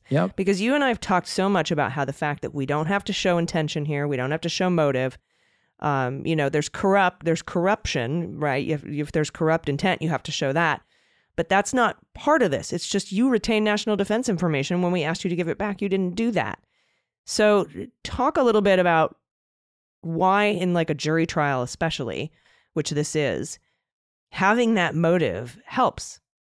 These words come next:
Speaker 1: Sure, sure. So let's remember as a foundational issue, what is the level of intent you actually do have to prove? And in this case,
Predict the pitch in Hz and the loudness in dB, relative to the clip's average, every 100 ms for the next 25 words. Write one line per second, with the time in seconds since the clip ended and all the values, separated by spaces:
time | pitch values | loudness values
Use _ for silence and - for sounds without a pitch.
0 | _ _ _ - - 151 147 120 107 - | _ _ _ -2 2 6 6 4 0 -4
1 | - 143 127 160 147 190 - 165 156 143 | 2 2 4 4 4 4 2 2 4 6
2 | 147 127 120 120 127 131 113 - - - | 6 4 4 4 2 2 2 -2 -14 -20
3 | - - _ - 139 135 135 147 156 135 | -20 -20 _ 2 4 6 6 4 4 4
4 | 120 - 104 - 110 104 101 - _ _ | 4 0 -4 -6 -6 -6 -8 -14 _ _
5 | _ _ - 139 151 185 190 156 131 139 | _ _ -4 2 6 6 6 4 6 4
6 | 143 139 139 123 123 123 135 131 - 127 | 6 6 4 4 2 0 2 2 2 -2
7 | - - 151 143 156 147 135 240 220 120 | -2 2 2 2 2 2 4 4 4 2
8 | 113 - 120 - 110 101 98 - - _ | -2 -6 -12 -12 -12 -12 -14 -20 -20 _
9 | _ _ _ 147 135 139 190 - - 123 | _ _ _ 2 4 4 2 2 0 0
10 | 117 135 - - | 0 0 -2 -4